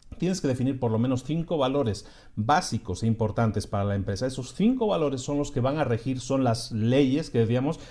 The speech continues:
son la tabla de Moisés de tu empresa. Y tienes que definirlos adecuadamente. Da igual cuáles sean, a mí me da igual cuáles sean, pero a ti no te tiene que dar igual. ¿Cómo los vas a definir? Pues si estás tú solo, si eres un solo emprendedor, los vas a definir tú solo, pero si es ya una empresa,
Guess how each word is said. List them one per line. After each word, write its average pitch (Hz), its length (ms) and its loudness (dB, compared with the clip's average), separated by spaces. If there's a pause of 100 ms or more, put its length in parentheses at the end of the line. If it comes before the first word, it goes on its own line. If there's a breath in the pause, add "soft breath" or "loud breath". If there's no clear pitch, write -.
(160 loud breath)
son 123 200 2
la 113 160 4
tabla 160 280 6
de 147 100 4
Moisés 127 400 2
de 120 100 4
tu 120 100 2
empresa. 123 600 2 (360 loud breath)
Y 113 80 2
tienes 226 240 6
que 160 80 2
definirlos 127 480 2
adecuadamente. 117 680 0
Da 165 200 2
igual 165 400 2
cuáles 92 260 -2
sean, 104 380 -2
a 107 40 -2
mí 120 120 2
me 147 100 4
da 107 100 2
igual 120 320 2
cuáles 92 220 -6
sean, 98 240 -2
pero 113 160 0
a 117 160 -2
ti 190 160 -2
no 127 300 2
te 113 80 -4
tiene 120 500 -6
que 104 100 -6
dar 101 160 -2
igual. 110 320 2
¿Cómo 196 220 2
los 170 140 0
vas 165 160 0
a 156 40 2
definir? 156 380 -2
Pues - 140 -12
si 98 100 -8
estás - 380 -8
tú 117 100 -2
solo, 123 280 2
si 104 80 -2
eres 107 100 0
un 110 160 0
solo 113 180 -2
emprendedor, 113 400 2
los 117 220 0
vas 139 160 0
a 110 60 2
definir 104 300 -2
tú 117 80 -6
solo, 131 300 2
pero 113 140 2
si 127 140 -2
es 190 120 -4
ya 135 80 0
una 143 160 2
empresa, 113 460 -2